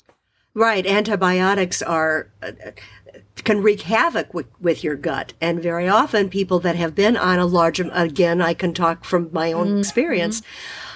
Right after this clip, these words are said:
Speaker 1: that have been on a large amount of antibiotics for a long period of time. It's, it, would you agree that it, it would be surprising if that person didn't have any gut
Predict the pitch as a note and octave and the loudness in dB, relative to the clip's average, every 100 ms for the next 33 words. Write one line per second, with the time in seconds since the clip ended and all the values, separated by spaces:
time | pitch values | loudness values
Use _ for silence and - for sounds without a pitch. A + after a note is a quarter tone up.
0 | - - G#3+ G3 G3+ F#3+ F3+ E3+ F#3 G3+ | -4 2 2 4 4 4 4 4 4 2
1 | F#3+ F#3+ F#3+ F3+ E3 F3 E3+ E3 D#3+ E3 | 2 0 2 0 2 0 0 -2 -2 -2
2 | E3 E3 - - E3+ D#3+ D#3 D#3 E3+ F3+ | -2 -2 -4 2 4 4 4 4 4 2
3 | F#3 F3 E3 D#3 - F3 F#3+ A3+ F3+ D#3+ | 2 4 4 0 -4 -2 2 2 2 -2
4 | D#3+ _ - - _ _ - - _ _ | -8 _ -20 -20 _ _ -10 -10 _ _
5 | B3+ C4+ - - _ - - _ _ _ | 2 2 -2 -12 _ 0 0 _ _ _
6 | - A#3 A3 B3 B3+ F#3+ G3 A#3+ A#3 G3 | -4 0 4 6 4 4 4 4 4 2
7 | - _ - A3 - - G3+ G3 G3 F3+ | 0 _ 0 0 2 2 4 4 2 0
8 | F#3 F#3 F3+ F3+ G#3+ F3+ E3 D#3+ F#3+ F3+ | 0 2 2 4 2 2 0 -2 0 2
9 | F3+ D3+ C3 D#3 C#3 G#3+ - - A3 A3+ | 2 -2 0 0 0 -4 -6 -4 0 0
10 | A#3 - G#3+ B3+ C4 - - F#3+ G3+ G#3+ | -2 -2 2 4 2 -2 -6 2 2 2